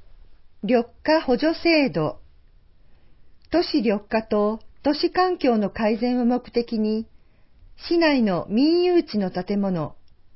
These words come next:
敷地に行う緑化や、市内の公有地で住民団体が行う植栽などの活動にかかる費用を補助します。着手する前に申請書類の提出が必要です。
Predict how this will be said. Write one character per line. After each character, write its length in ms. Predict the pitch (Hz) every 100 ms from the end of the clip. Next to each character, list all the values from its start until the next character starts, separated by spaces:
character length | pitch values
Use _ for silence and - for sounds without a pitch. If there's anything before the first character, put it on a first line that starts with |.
| - -
敷 260 | 269 - 294
地 160 | 320
に 140 | 330 311
行 100 | 294
う 40 | 285 269 269 269
緑 220 | 202 208
化 200 | - 226
や、 300 | 214 208 208 - - - _ - -
市 100 | 370
内 240 | 359 277
の 180 | 196 170
公 260 | - 269
有 220 | 311 330 302
地 180 | -
で 240 | 165 156 - - - - - -
住 260 | 185 233 311
民 260 | 320 320
団 220 | 277 311 311
体 220 | 240 220
が 120 | 190
行 140 | 190
う 240 | 208 208 220
植 240 | - 233
栽 300 | 240 277 311
な 120 | 311
ど 120 | 311 247
の 120 | 180
活 300 | 180 - 208
動 140 | 254
に 120 | 269
か 140 | 254 262
か 160 | 294
る 80 | 233
費 200 | 226 240
用 180 | 220 180
を 260 | 165 156 -
補 120 | 269
助 120 | 269
し 140 | - 196
ま 200 | 170 196
す。 60 | - - - - - - - - - - - - _ -
着 300 | 359 359 330
手 120 | 269
す 120 | -
る 140 | 226 240
前 260 | 240 233
に 300 | 196 170 160 - - - - - -
申 160 | 269 349
請 240 | 339 330
書 140 | 320
類 180 | 330 294
の 140 | 214 190
提 260 | 208 220
出 160 | - 240
が 120 | 233
必 240 | - -
要 200 | 220 214
で 200 | 196
す。 40 | 202